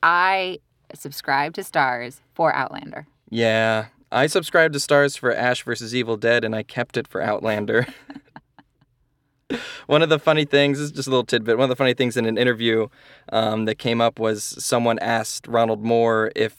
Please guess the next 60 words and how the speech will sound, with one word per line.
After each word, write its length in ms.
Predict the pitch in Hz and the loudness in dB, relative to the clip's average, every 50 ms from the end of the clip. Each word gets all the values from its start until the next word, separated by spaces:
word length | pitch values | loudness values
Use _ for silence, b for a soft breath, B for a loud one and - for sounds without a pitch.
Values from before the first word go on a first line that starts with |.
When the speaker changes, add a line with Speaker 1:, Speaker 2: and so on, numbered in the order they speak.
| _ - | _ -10
Speaker 2:
you 120 | - 117 | -6 -4
know, 140 | 110 110 107 | -2 -2 -2
Stars 380 | - - - 113 113 110 101 | -2 0 2 2 2 2 2
ever 180 | 117 110 107 110 | 0 0 -2 -2
told 240 | - - 113 110 107 | -4 -4 -4 -2 -2
him 40 | 107 | -2
to 60 | 107 | -4
tone 280 | - - 117 113 110 104 | -4 -4 -4 -4 -2 0
back 240 | 110 110 113 - - | 0 0 0 -2 -4
the 80 | 117 | -4
violence, 760 | 107 117 113 110 113 110 113 110 110 107 - - - - - | -2 0 0 2 2 2 0 -2 -2 -4 -6 -10 -12 -14 -8
'cause 160 | - 120 117 123 | -6 -4 -2 0
it 60 | 127 | 0
is 100 | 123 98 | 0 2
Speaker 1:
Mm, 40 | 107 | 2
Speaker 2:
violent, 360 | 113 113 113 113 113 113 113 | 2 2 2 0 0 0 -2
or 40 | 113 | -2
Speaker 1:
it's 80 | 107 | -2
Speaker 2:
the 60 | 117 | -2
Speaker 1:
very 140 | 110 - 117 113 | 0 0 2 2
Speaker 2:
gore. 200 | 110 110 110 107 | 2 2 2 0
Speaker 1:
violent. 180 | - - - B B B B B B B B - | 0 -4 -10 B B B B B B B B 0
Speaker 2:
Um, 400 | 117 113 110 110 110 107 107 - | 2 2 2 2 2 0 -2 -4
and 140 | - 113 113 | -4 -2 -2
he 80 | 123 120 | -2 -2
said, 380 | - - 120 117 113 107 - - | 0 0 0 0 0 -2 -6 -10
he 80 | 117 | -10
was 120 | 113 107 104 | -8 -6 -6
like, 120 | 107 101 | -6 -4
"No, 260 | 110 110 117 135 127 | -2 0 0 0 0
Stars 640 | 110 - - - 113 117 131 143 139 120 113 - - - | -2 -4 -2 0 0 2 2 2 0 -2 -6 -10 -12 -10
has 220 | - 110 101 101 | -10 -10 -8 -8
never 400 | 107 107 107 110 123 135 135 120 | -10 -6 -2 -2 0 0 0 0
given 240 | 107 113 107 110 107 | 0 -2 -2 -2 -4
us 140 | 107 - 117 | -4 -6 -6
a 20 | |
note 220 | 107 107 107 104 | -4 -4 -4 -2
like 220 | 113 110 107 101 - | -2 -2 -2 -2 -4
that. 280 | 107 107 107 104 - b b b b b b b - | -4 -4 -4 -4 -6 b b b b b b b -4
Uh, 200 | - 107 110 107 | 0 2 2 2
they're 160 | 104 110 110 | 2 0 -2
kind 280 | - - - 139 147 139 | -2 0 0 0 0 0
of, 80 | 110 | 0
like, 240 | 113 110 110 107 120 | 0 0 0 0 -2
the, 300 | 113 113 110 107 107 104 98 | -2 -2 0 0 -2 -4 -6
the 140 | 104 104 101 | -6 -8 -10
place 340 | - - 117 117 131 131 - | -6 -2 0 0 0 -2 -2
for 140 | - 110 | -4 -4
violence 420 | 104 107 107 107 107 107 104 - - | -2 0 0 0 -2 -4 -6 -6 -8
and 100 | 110 104 | -6 -4
gore." 380 | 110 110 107 107 107 107 110 - | -2 -2 0 0 -2 -2 -4 -6
And 120 | - 113 117 | -4 -2 -2
in 60 | 113 | 0
my 100 | 113 107 | -2 -2
head, 220 | 113 117 120 117 | 0 0 0 0
I 60 | 110 107 | 0 -2
was 140 | 107 104 - | -4 -6 -6
thinking, 280 | - 110 - - 113 110 | -8 -10 -8 -8 -8 -8
like, 200 | 107 104 - - | -8 -10 -8 -4
"Yeah, 280 | 117 110 107 104 104 | -2 -2 -2 -2 -4